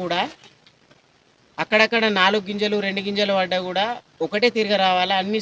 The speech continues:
సమానంగా రావాలా. ఒకవేళ ఒక నాలుగు గింజలు ఒక తడ పడ్డాయి అన్నా కూడా కంకి సైజు మారద్దు. దూరం ఉన్నా ఏ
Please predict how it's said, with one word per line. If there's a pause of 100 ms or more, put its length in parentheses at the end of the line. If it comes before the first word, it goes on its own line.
సమానంగా
రావాలా. (100)
ఒకవేళ (120)
ఒక (120)
నాలుగు
గింజలు
ఒక
తడ (100)
పడ్డాయి
అన్నా
కూడా
కంకి
సైజు
మారద్దు. (500)
దూరం (100)
ఉన్నా (500)
ఏ